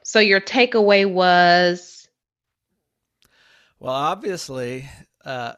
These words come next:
Speaker 2: God still had plans for me, but he wanted my attention and wanted to know, "Hey, I got you. Just, just make, <laughs> make sure you, you realize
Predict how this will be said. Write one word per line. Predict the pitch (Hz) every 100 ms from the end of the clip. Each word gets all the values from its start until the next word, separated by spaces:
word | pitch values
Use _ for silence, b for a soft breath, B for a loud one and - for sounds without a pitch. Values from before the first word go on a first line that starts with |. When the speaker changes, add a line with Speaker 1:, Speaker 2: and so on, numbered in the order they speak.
| 151
Speaker 2:
God | 127 123 143
still | - 143 139
had | 131 123
plans | 131 143 190 139
for | - 110
me, | 107 117 127 _
but | 135 123 113
he | 131 135
wanted | 131 131 127 117
my | 113 107
attention | 104 - 156 - 104 131 170
and | 147 120
wanted | 110 110 104
to | -
know, | 110 117 110 107 107 _ _ _ _ _ _ _
"Hey, | - 202 135 156 _ _ _ _ _ _
I | 131
got | 156 170 190 -
you. | 110 117 _ _ _ _ _ _ _ _ _ _
Just, | - 131 - - _
just | 139 -
make, | 151 151 _ _ _
<laughs> | - _ _ _ _ _
make | 127 170
sure | - 185 180 180
you, | 170 165 -
you | 156
realize | 151 160 190 131 127 147 - -